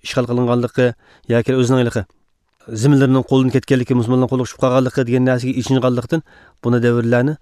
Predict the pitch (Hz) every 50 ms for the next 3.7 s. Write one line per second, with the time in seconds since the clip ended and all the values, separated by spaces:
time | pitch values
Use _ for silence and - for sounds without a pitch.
0 | _ _ _ _ _ _ _ - - 98 95 - - - - 131 131 123 - -
1 | 127 120 117 113 113 107 104 - _ _ _ _ _ _ _ - - 127 120 123
2 | 120 120 113 _ - 127 117 117 110 110 - _ _ _ _ _ _ _ - 117
3 | 120 120 123 147 139 _ - 113 104 - 117 113 127